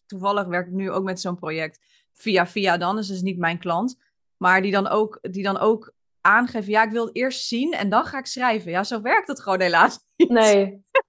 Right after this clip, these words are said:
Speaker 2: Nee, weet je, en dan zit ik toch te denken, wat had ik nodig gehad dat ik wel die teksten had geschreven?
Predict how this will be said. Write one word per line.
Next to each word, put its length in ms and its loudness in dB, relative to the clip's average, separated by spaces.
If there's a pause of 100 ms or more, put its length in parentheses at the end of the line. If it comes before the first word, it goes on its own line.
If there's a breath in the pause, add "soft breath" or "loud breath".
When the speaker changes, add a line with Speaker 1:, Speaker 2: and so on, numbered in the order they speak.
(120)
Speaker 2:
Nee, 220 6
weet 120 4
je, 60 2
en 60 6
dan 100 2
zit 80 0
ik 60 -4
toch 120 -2
te 100 -2
denken, 180 -2
wat 140 -2
had 120 -6
ik 80 -8
nodig 320 -2
gehad 200 -6
dat 120 -2
ik 160 2
wel 180 2
die 120 -2
teksten 540 -2
had 260 -6
geschreven? 720 -4